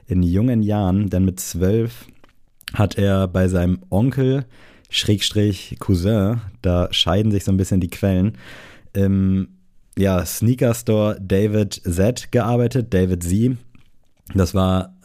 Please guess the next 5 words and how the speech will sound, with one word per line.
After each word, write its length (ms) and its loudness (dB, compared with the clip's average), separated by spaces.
ein 80 4
relativ 680 0
großes, 580 0
krasses 440 -2
Ding. 260 0